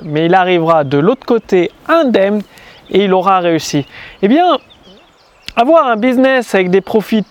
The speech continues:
très confortables sur Internet, c'est exactement la même chose. C'est pas un sprint, c'est pas une course,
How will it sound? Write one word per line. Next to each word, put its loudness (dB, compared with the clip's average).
très 0
confortables -2
sur -2
Internet, 0
c'est -2
exactement -2
la 0
même -2
chose. -4
C'est -2
pas 0
un -4
sprint, -4
c'est -4
pas 2
une 0
course, -2